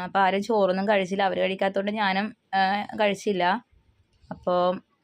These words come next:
ഇങ്ങനെ ഓരോ കാര്യങ്ങളൊക്കെ ചെയ്തുകൊണ്ട് ഇങ്ങനെ നടന്നു. പിന്നെ, ആ, ഞാൻ കുളിച്ചു. പിള്ളേരെ കുളിപ്പിച്ചിട്ടില്ല, അത് വൈകുന്നേരം പിള്ളേരെ കുളിപ്പിക്കുകയുള്ളൂ.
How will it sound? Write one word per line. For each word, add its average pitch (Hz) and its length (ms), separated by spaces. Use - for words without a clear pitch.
ഇങ്ങനെ 202 180
ഓരോ 202 440
കാര്യങ്ങളൊക്കെ 202 460
ചെയ്തുകൊണ്ട് 196 360
ഇങ്ങനെ 202 240
നടന്നു. 185 380
പിന്നെ, 190 500
ആ, 190 380
ഞാൻ 202 260
കുളിച്ചു. 202 540
പിള്ളേരെ 190 280
കുളിപ്പിച്ചിട്ടില്ല, 214 600
അത് 196 80
വൈകുന്നേരം 190 640
പിള്ളേരെ 196 600
കുളിപ്പിക്കുകയുള്ളൂ. 190 680